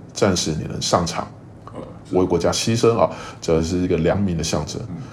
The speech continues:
Speaker 1: 但，但到了这个大一统之后啊，良民这个字啊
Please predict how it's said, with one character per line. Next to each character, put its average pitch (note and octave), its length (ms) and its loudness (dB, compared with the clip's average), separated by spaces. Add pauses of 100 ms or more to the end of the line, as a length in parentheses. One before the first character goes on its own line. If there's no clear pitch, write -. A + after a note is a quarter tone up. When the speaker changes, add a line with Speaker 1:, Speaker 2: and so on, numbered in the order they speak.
(300)
Speaker 1:
但， B2 200 4 (520)
但 B2 220 6
到 A2+ 160 8
了 F#2+ 100 6
这 F#2 120 2
个 E2 420 4
大 A2+ 180 6
一 A#2 40 4
统 F2+ 200 -2
之 E2+ 140 0
后 - 160 0
啊， - 200 -4 (920)
良 G2+ 220 6
民 C#3+ 180 4
这 B2 100 4
个 A2 60 4
字 G#2 220 2
啊 - 200 0